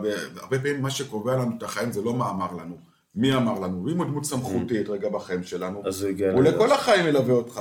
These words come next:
Speaker 2: אבל
Speaker 1: כי
Speaker 2: למה לא לקחת לנו? אוקיי.
Speaker 1: ואז אמרתי לה, "תקשיבי, הזאת ש-, שעושה לך, קודם כל זה גם, זה בני אדם עם בעיה, די לראות, לא להפוך,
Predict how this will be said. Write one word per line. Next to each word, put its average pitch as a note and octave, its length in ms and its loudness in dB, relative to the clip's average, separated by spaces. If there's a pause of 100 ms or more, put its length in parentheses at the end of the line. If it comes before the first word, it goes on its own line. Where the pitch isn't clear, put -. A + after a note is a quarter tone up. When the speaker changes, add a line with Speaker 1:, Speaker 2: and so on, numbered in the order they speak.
Speaker 2:
אבל G2+ 100 -12
Speaker 1:
כי A#2+ 80 -2
Speaker 2:
למה A#2+ 260 2
לא A#2+ 80 4
לקחת - 360 -2
לנו? G2 180 -4
אוקיי. G2 300 -4 (120)
Speaker 1:
ואז A#2+ 200 0
אמרתי A3 320 -2
לה, D#3+ 80 -8
"תקשיבי, D3 460 -8 (1200)
הזאת F#2 340 -4
ש-, D#3+ 60 -4
שעושה B2 400 0
לך, - 180 0
קודם F3 140 0
כל F3 80 -2
זה A#2+ 100 0
גם, A2+ 200 -2 (640)
זה - 140 -8
בני D3+ 260 -2
אדם G3+ 240 -2
עם G3+ 140 -2
בעיה, G#2+ 280 0
די B2 180 -2
לראות, A3 360 -2
לא C#3+ 140 2
להפוך, F#3 300 -2